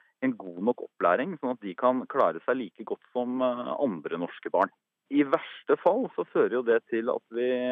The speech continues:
at vi får barn som ikke kan lese og skrive godt nok, ikke kan regne. Vi sliter med å komme seg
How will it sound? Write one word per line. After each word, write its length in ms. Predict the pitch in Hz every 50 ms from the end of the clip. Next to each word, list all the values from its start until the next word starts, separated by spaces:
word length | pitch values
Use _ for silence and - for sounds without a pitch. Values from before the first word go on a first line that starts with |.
| 123 120
at 240 | - - 117 - - _
vi 360 | 120 123 127 123 123 123 123 117 - _
får 140 | _ 120 117 113 -
barn 240 | 104 107 117 123 -
som 120 | _ - 123
ikke 220 | 117 - _ 113 -
kan 240 | 123 117 117 120 - -
lese 340 | 113 117 123 117 90 - _
og 80 | - - _
skrive 320 | 120 123 117 104 98 107
godt 180 | 107 110 - _ _
nok, 160 | - - -
ikke 220 | - - - - -
kan 160 | - 117 120
regne. 460 | 127 127 123 117 110 95 90 104 123 127
Vi 60 | 123 - -
sliter 240 | - 123 95 - _
med 140 | 104 113 -
å 40 | -
komme 280 | 117 107 98 90 87 - _
seg 120 | 110 113